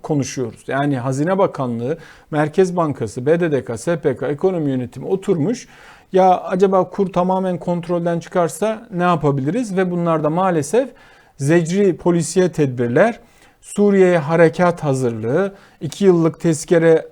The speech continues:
yetkisi meclisten geçti. Şimdi bütün bunları düşündüğünüzde en son büyükelçiler krizi gör-, gösterdi ki bu ülkede akşamdan sabaha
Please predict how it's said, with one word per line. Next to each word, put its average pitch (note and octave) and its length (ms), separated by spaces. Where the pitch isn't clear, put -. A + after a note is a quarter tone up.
yetkisi D3 480
meclisten C#3 680
geçti. D#3 680
Şimdi E3+ 260
bütün A#3+ 280
bunları E3 320
düşündüğünüzde D#3+ 720
en F#3 120
son E3+ 280
büyükelçiler E3+ 680
krizi C3+ 480
gör-, F#3 400
gösterdi F#3 680
ki A3 280
bu C4+ 240
ülkede E3 520
akşamdan G3+ 640
sabaha C#3 500